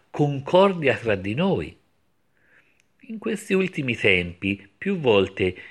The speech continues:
ci siamo sentiti dire, eh, ci hanno detto, prima di tutto, il nostro pastore in terra, che è Papa Francesco, e ci dice, eh, "Ci salveremo tutti insieme. È importante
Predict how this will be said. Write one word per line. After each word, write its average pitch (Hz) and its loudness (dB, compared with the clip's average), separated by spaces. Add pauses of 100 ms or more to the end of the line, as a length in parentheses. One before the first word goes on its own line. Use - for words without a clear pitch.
(380)
ci 113 -6
siamo 123 -2
sentiti 110 -6
dire, 120 4 (240)
eh, 104 -8
ci - -4
hanno 131 -2
detto, 117 0
prima 90 -8
di 87 -4
tutto, 113 -2
il 131 0
nostro 104 -4
pastore 87 -2 (380)
in 87 -18
terra, 165 -2
che 76 -10
è - -12
Papa - -12
Francesco, 151 -4
e 101 -2
ci 120 -8
dice, 156 -2 (380)
eh, 101 -16
"Ci 170 -4
salveremo 185 -2
tutti 185 -6
insieme. 156 -4 (1000)
È - -4
importante 180 -2